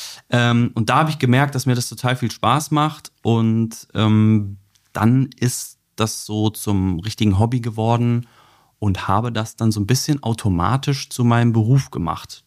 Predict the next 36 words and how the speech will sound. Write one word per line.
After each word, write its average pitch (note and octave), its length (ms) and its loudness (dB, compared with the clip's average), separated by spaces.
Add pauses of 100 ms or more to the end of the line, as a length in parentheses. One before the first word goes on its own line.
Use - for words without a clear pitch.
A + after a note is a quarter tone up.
danach. - 520 -8 (500)
Also G2 240 0
für G2 180 -2
mich A#2 240 0
war A2+ 120 -2
das - 260 -6 (120)
irgendwie A2+ 260 -6
immer A2+ 200 -2
schon A2+ 220 -2
klar. F2 520 -2
Also - 180 -12
ich - 140 -8
hatte A#2 180 0
nicht B2 200 4
so B2 100 0
die A#2 120 0
Probleme, A#2 460 2
dass A2+ 180 0
ich G#2 120 -10
irgendwie A2 260 -2
dachte, G#2+ 440 0 (560)
ich G2+ 160 -8
weiß A#2+ 180 2
überhaupt A2+ 260 -2
nicht, A2 120 -4
was A2 140 -4
ich G2+ 80 -10
machen B2+ 260 0
soll D3 300 -2
oder G#2+ 140 -4
es G#2+ 80 -6
gibt - 180 -12
so A#2+ 140 2
viele A#2 220 2
Möglichkeiten. C#3+ 920 0 (840)
Mm. B2+ 600 6